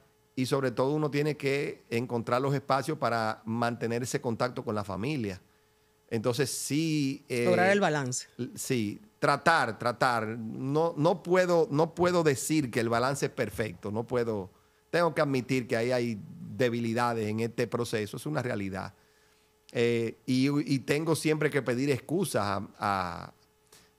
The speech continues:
Speaker 1: a, a la misma familia que pierde, que, que uno, que, que, que uno lamentablemente no le da todo el tiempo que uno quisiera en este proceso.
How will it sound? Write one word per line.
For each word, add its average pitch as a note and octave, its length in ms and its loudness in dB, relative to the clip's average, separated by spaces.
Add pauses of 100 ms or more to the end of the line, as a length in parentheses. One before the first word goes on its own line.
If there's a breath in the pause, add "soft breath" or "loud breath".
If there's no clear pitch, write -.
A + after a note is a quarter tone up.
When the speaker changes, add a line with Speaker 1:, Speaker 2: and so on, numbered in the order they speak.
(120)
Speaker 1:
a, G#2 440 2
a C#3 40 2
la D#3 100 4
misma G3 220 2
familia D3+ 560 2
que G2+ 140 -4
pierde, A#2 640 -2
que, G#2 160 -6
que - 80 -6
uno, A#2+ 340 -2
que, - 160 -10
que, G#2 200 -4
que G#2 260 -4
uno B2 320 0
lamentablemente A#2 760 0
no A2+ 140 0
le A2+ 100 0
da A#2 200 0
todo B2 280 -2
el G#2+ 120 -4
tiempo A#2+ 280 -4
que A2 60 -12
uno A2 160 -6
quisiera C#3+ 420 -2
en A2 60 -6
este A2 220 -6
proceso. B2+ 480 -6